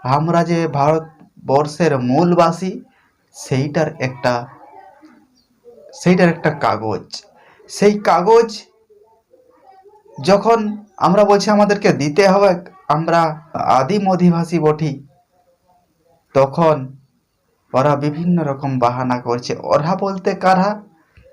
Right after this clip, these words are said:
যারা সরকারে আছে, দিদিয়ে বলছে মদিয়ে দিবেক, মদিয়ে বলছে দিদিয়ে দিবেক। অর্থাৎ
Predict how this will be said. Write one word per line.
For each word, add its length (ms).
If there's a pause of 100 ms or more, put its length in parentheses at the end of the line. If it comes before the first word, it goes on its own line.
(260)
যারা 280
সরকারে 720
আছে, 300 (800)
দিদিয়ে 520
বলছে 420
মদিয়ে 480
দিবেক, 340 (120)
মদিয়ে 420
বলছে 400
দিদিয়ে 460
দিবেক। 360 (640)
অর্থাৎ 440